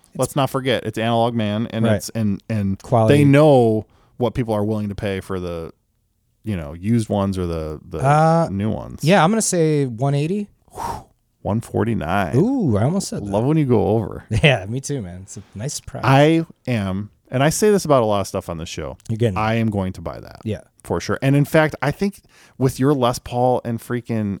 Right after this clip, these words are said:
Speaker 2: A C fifteen, it might be the perfect complement to
Speaker 1: Yeah.
Speaker 2: your tone. 'Cause, you know, I've been trying to get you just, like, a little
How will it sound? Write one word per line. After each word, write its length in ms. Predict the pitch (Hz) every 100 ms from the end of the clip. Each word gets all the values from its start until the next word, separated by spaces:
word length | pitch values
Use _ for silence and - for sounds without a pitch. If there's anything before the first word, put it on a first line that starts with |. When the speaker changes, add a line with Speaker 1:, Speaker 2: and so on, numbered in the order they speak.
| -
Speaker 2:
A 100 | 110
C 180 | 110 113
fifteen, 440 | - 107 - 123 120
it 40 |
might 200 | 90 101
be 80 | 107
the 100 | 85
perfect 560 | - - 117 107 95 -
complement 560 | - 87 80 57 -
to 60 | -
Speaker 1:
Yeah. 100 | 127
Speaker 2:
your 80 | 123
tone. 180 | 87 53
'Cause, 260 | - 104 110
you 120 | 127
know, 260 | 107 85 95 _ _ - -
I've 160 | 107
been 80 | 123
trying 220 | 131 156
to 60 | 160
get 220 | 156 -
you 60 | 165
just, 220 | 156 -
like, 180 | 170 _
a 40 | 330
little 340 | 370 403 381